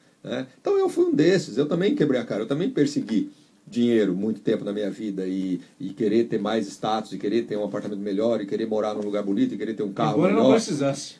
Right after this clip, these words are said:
Speaker 1: Hã?
Speaker 2: Embora não precisasse
Speaker 1: Não, é,
Speaker 2: mais do que aquilo que você já
Speaker 1: ninguém
Speaker 2: tinha.
Speaker 1: nunca precisa. Na natureza, a gente costuma dizer que, é, tudo aquilo que tem mais do que precisa, né, causa algum desequilíbrio,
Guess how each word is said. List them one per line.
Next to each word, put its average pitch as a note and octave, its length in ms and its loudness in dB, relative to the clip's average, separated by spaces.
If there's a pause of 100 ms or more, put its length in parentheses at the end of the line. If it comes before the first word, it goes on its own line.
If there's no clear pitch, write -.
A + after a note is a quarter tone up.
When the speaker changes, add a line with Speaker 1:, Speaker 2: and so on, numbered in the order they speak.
Speaker 1:
Hã? F#3+ 360 6
Speaker 2:
Embora D#3+ 240 2
não A3+ 80 -2
precisasse C#4 500 6
Speaker 1:
Não, E3+ 60 6
é, D#3+ 60 2
Speaker 2:
mais F#3 180 2
do C#3+ 80 2
que D3+ 80 2
aquilo D3 240 2
que C#3 100 -6
você C3+ 140 -8
já A#2+ 80 -2
Speaker 1:
ninguém A#3 300 10
Speaker 2:
tinha. - 20 2
Speaker 1:
nunca G3+ 280 4
precisa. G2 560 -6
Na C3+ 120 2
natureza, F3+ 460 6
a - 20 2
gente F3 160 2
costuma C#3+ 360 0
dizer A2+ 500 4
que, A2+ 420 0
é, A2+ 300 0 (100)
tudo G#3+ 240 4
aquilo D3 540 2 (300)
que A#2+ 420 4 (400)
tem C#3+ 260 8
mais C#3+ 380 2
do A#2+ 100 -4
que A#2+ 100 -2
precisa, G#2 640 -2 (340)
né, C#3 380 2 (320)
causa E3+ 260 6
algum D#3+ 180 4
desequilíbrio, C#3 640 2